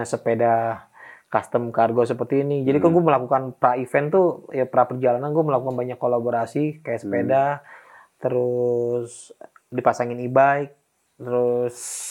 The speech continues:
Speaker 1: banyak lah, banyak, eh, ada beberapa yang, ah, sama ini, gua bawa solar panel.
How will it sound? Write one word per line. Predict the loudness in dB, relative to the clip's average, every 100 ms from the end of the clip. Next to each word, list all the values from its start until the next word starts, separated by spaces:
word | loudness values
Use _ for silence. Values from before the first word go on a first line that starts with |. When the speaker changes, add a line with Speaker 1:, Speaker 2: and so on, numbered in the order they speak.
| -14 -18 _ _ _ _ _ _ _
Speaker 1:
banyak | 0 2 2
lah, | 0 0
banyak, | 0 0
eh, | -4 -4 -2 -4 -6
ada | -4 0 0
beberapa | 0 0 0 -2 -10 -12 -20 -20 -20 -20 _ _ _ _ -20 _
yang, | 0 2 2
ah, | 2
sama | 4 4
ini, | 2 0 -8 _
gua | -12 2 4
bawa | 6 4
solar | 6 4 4
panel. | 4 2 -2 -6